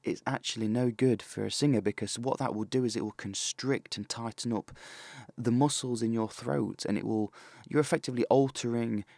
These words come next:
this temperature within your throat, and, uh, it's gonna make singing a little bit tricky. So my advice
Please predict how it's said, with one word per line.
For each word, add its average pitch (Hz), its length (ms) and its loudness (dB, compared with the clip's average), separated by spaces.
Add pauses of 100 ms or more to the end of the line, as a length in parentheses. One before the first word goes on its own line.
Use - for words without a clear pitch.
(160)
this 113 300 -2
temperature - 540 -2
within 107 360 -2
your 104 360 0
throat, 120 420 -4
and, 110 340 -2 (120)
uh, 107 260 -2
it's 113 160 0
gonna 135 200 -2
make 127 200 -2
singing 123 400 0 (320)
a 113 60 -6
little 156 200 4
bit 165 160 2
tricky. 120 480 -2 (440)
So 135 200 4
my 139 220 8
advice 139 380 2